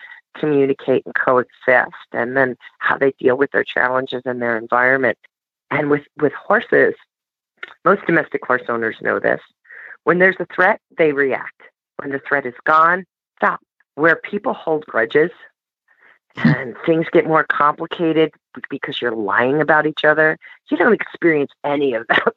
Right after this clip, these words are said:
<laughs> sitting with a herd of wild horses. And I recommend everybody go do it. And do it before our public lands are gone, because the land that horse stands on,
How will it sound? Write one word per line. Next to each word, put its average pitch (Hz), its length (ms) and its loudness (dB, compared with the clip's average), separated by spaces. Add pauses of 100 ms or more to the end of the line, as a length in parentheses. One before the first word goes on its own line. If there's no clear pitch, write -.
<laughs> - 120 -8
sitting 277 320 4
with 247 220 4
a 202 260 4
herd 226 160 2
of 190 140 0
wild 175 360 2
horses. 175 380 0 (320)
And 180 140 2
I 180 80 6
recommend 139 500 -2
everybody 71 460 -6
go 87 180 -2
do 214 180 4
it. 151 100 4 (600)
And 170 180 0
do 175 140 2
it 170 140 2
before 156 300 0
our 143 120 4
public - 360 -6
lands 117 280 -2
are 104 140 -10
gone, 110 380 0
because - 220 -12 (100)
the 123 80 -4
land 143 300 2
that 156 140 2
horse 135 200 0 (120)
stands 120 320 -2
on, - 200 -4